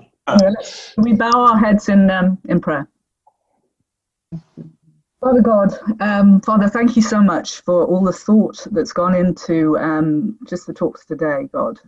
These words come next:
Just really very powerful lessons, Father. Um, help us to, um, go away and to transform our minds,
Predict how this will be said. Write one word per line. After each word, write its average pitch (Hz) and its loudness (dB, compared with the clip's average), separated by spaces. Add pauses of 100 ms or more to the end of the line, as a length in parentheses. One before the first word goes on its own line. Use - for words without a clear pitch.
(240)
Just - -18
really 190 2
very 175 -2
powerful 196 -4
lessons, - -6
Father. 139 -12 (220)
Um, 151 -6 (640)
help 226 -2
us 220 -2 (120)
to, 185 0
um, 156 -6
go 185 -2
away 175 0
and 160 -6 (260)
to 180 -10
transform 214 0
our 165 -2
minds, 151 -4